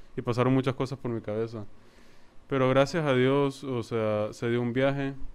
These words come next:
un viaje complicadísimo. Fueron tres días de viaje, pasé por Japón, por México y llegué a Honduras.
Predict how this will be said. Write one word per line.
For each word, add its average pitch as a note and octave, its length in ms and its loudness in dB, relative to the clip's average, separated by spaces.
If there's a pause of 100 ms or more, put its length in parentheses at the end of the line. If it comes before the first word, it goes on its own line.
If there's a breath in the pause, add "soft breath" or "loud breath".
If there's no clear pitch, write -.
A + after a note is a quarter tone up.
(200)
un C3 100 -4
viaje B2 180 2
complicadísimo. G#2+ 760 -2
Fueron A2+ 240 0
tres A#2 220 -2
días A#2 200 0
de A2 120 0
viaje, A2+ 340 -2
pasé G#2+ 300 -6
por G#2+ 280 -2
Japón, A#2+ 580 -2
por A2 160 0
México A#2 440 0
y G#2+ 40 2
llegué G#2 160 0
a G#2 40 0
Honduras. G#2 480 -2